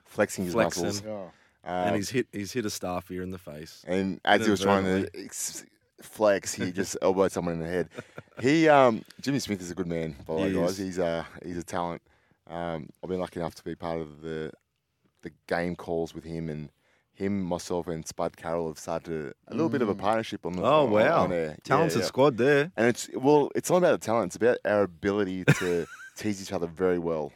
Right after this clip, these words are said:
Speaker 1: You know what I mean?
Speaker 2: Okay.
Speaker 1: And that's when you know you've made it.
Speaker 2: That's
Speaker 1: When,
Speaker 2: talent,
Speaker 1: yeah.
Speaker 2: mate. That's talent.
Speaker 1: Speaking of which, Spud, I've got a few missed calls from him, so I gotta get him back to him.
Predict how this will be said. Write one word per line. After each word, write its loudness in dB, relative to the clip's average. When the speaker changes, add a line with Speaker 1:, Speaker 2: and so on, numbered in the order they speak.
Speaker 1:
You -10
know -2
what -2
I -4
mean? -8
Speaker 2:
Okay. 0
Speaker 1:
And -4
that's 0
when 2
you 0
know 0
you've -2
made -2
it. -6
Speaker 2:
That's 2
Speaker 1:
When, -2
Speaker 2:
talent, 2
Speaker 1:
yeah. 0
Speaker 2:
mate. -2
That's -12
talent. -12
Speaker 1:
Speaking -6
of -6
which, -6
Spud, -6
I've -18
got -6
a -6
few -16
missed -14
calls -8
from -12
him, -10
so -14
I -10
gotta -12
get -14
him -14
back -18
to -16
him. -14